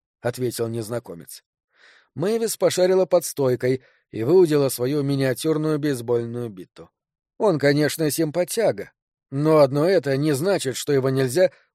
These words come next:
усовершенствовать куском доброго гикори по макушке. Мужчины подмигнёт, раскочегарит, влажно хлюпнет разок, и моргнуть не успеешь, а ему уже пора отращивать шишки и расшатывать зубы.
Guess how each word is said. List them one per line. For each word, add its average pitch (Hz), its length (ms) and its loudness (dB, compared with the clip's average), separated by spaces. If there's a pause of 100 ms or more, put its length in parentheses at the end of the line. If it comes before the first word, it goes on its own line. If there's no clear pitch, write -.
(100)
усовершенствовать 180 840 0
куском 143 460 0
доброго 139 380 4
гикори 170 360 0
по 151 140 -2
макушке. 120 540 -10 (640)
Мужчины 175 640 -2 (340)
подмигнёт, 156 720 0 (100)
раскочегарит, 156 880 0 (220)
влажно 151 580 4
хлюпнет 180 480 2
разок, 214 400 2 (320)
и 247 160 -4
моргнуть 190 500 2
не 151 100 -2
успеешь, 143 580 -2 (280)
а 123 120 -2
ему 156 280 0
уже 139 220 0
пора 151 240 6
отращивать 135 580 2
шишки 226 400 -4 (220)
и 151 80 0
расшатывать 147 580 2
зубы. 98 280 -12